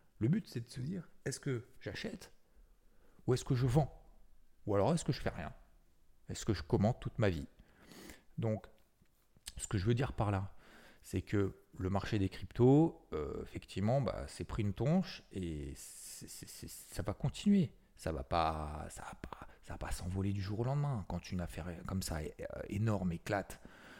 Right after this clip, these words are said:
euh, le deuxième plus gros broker, la deuxième plus grosse plateforme crypto qui s'envole parce que le mec a fait nimp, bon, bah, bien évidemment que, que, que tout le monde est là en mode, Putain, mais les gars,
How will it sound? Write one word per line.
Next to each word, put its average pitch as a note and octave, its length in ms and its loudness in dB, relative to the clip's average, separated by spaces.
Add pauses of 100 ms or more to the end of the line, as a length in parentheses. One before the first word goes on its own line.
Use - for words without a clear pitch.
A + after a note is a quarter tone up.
(340)
euh, E2 100 -6 (400)
le E2+ 160 -4
deuxième G2+ 460 4
plus - 140 -4
gros F#2+ 380 4
broker, F#2+ 600 2
la E2 240 -4
deuxième A2 400 2
plus F#2+ 100 0
grosse G2+ 240 0
plateforme G2 460 -6
crypto G#2+ 400 -2
qui - 160 -14
s'envole G2 400 0
parce - 180 -10
que - 100 -8
le F2+ 120 -2
mec G#2 220 -2
a - 40 -8
fait - 140 -6
nimp, E3 320 2 (680)
bon, D#2+ 80 -10
bah, D2+ 140 -8 (100)
bien G#2 240 0
évidemment B2+ 680 2 (200)
que, - 100 -8
que, - 200 -6
que - 180 -4
tout - 180 -2
le G2+ 80 2
monde A2+ 220 6
est F2+ 60 2
là A2 120 4
en F#2+ 80 0
mode, A#2+ 320 2 (440)
Putain, G#2+ 160 0
mais D#2+ 160 -2
les F#2 140 2
gars, A#2 320 2